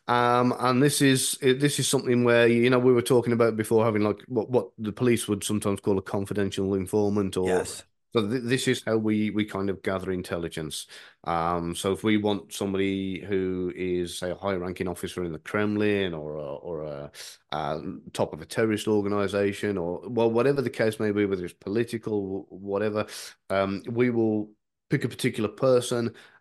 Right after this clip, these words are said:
Speaker 1: Um, we will infiltrate that person's life somehow, and it'll, the, the methods and techniques will change depending on who and where they are. Um,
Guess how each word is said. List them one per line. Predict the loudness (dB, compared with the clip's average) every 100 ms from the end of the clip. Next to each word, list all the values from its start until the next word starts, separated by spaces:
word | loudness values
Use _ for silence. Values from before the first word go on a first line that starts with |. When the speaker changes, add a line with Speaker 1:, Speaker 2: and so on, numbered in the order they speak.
| -2
Speaker 1:
Um, | 0 2 0 -2 -4
we | -2 0
will | 2 0 0
infiltrate | -2 -2 -4 -2 -2
that | -2 -8
person's | -2 -2 -2 -8 -4
life | -2 0 -2
somehow, | -4 -4 -4 -2 0 0
and | 0
it'll, | -4 -8 -10 -8
the, | -6
the | -4
methods | -2 -4 -6 -10
and | -8
techniques | -8 -6 -6 -8
will | -12
change | -10 -6 -4 -4
depending | -8 -8 -6 -6 -4 -6
on | -6
who | -4 -2 -2
and | -2
where | -4 -4 -4 -6
they | -6 -6
are. | -4 -4 -4 -10 -18 -18 -8
Um, | -2 0 0 -2 -4 -4 -6